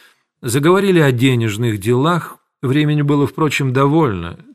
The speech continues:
так как благопристойность требовала отложить свадьбу до конца траура по первой жене,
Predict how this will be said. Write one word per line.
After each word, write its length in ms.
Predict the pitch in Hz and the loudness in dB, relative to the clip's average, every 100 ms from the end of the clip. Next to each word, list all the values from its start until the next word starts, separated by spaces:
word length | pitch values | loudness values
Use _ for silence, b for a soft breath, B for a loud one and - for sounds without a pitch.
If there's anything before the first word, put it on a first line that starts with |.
| _ | _
так 220 | 139 - | -8 -6
как 240 | - 123 | -4 -4
благопристойность 1120 | 107 131 131 120 135 117 - 165 113 98 87 - | -2 -2 -2 -2 -2 -2 -2 -2 -2 -6 -10 -10
требовала 560 | 123 165 139 143 139 131 | -4 -2 0 0 0 0
отложить 520 | 131 135 120 143 127 | -2 -2 0 -2 -2
свадьбу 540 | - 139 147 123 131 | -4 -2 -2 -2 -4
до 200 | 123 123 | -4 -6
конца 480 | 139 139 127 - 139 | -4 -4 -4 -2 -4
траура 640 | 127 156 160 123 90 87 87 | -4 -2 0 0 -2 -6 -8
по 200 | - 98 | -10 -10
первой 380 | - 98 92 | -6 -6 -6
жене, 480 | 95 107 113 107 95 | -6 -4 -4 -6 -8